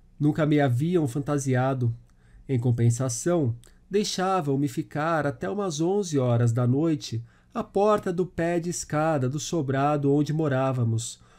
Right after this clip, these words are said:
olhando ávida os outros se divertirem.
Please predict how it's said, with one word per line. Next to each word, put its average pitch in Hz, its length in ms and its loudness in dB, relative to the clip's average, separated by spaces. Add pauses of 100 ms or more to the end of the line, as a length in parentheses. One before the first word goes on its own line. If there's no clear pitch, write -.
(140)
olhando 185 680 4
ávida 147 560 2
os 147 260 0
outros 139 440 2
se 131 100 -4
divertirem. 117 760 0